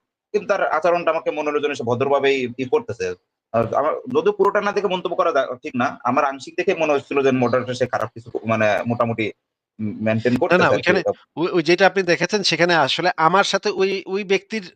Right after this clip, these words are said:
Speaker 2: আম, আ-, আলোচনা হচ্ছিল। তানভীর মাঝখান থেকে ঢুইকা গিয়ে আমাকে গালিগালাজ শুরু করছে, হ্যাঁ? ওইটা
Speaker 1: ও,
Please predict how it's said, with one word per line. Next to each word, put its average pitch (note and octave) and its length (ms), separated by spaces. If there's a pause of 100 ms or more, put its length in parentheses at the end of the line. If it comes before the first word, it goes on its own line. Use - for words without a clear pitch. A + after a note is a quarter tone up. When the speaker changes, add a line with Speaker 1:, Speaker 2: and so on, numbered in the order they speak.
Speaker 2:
আম, C3+ 300
আ-, C#3+ 200
আলোচনা D3 360
হচ্ছিল। C3+ 260 (340)
তানভীর F3 340
মাঝখান D#3+ 300
থেকে D3 160
ঢুইকা B2+ 260
গিয়ে D3+ 260
আমাকে A#2 280
গালিগালাজ A2+ 380
শুরু G#2 180
করছে, - 300
হ্যাঁ? F#3+ 220 (600)
ওইটা D#3+ 200
Speaker 1:
ও, - 40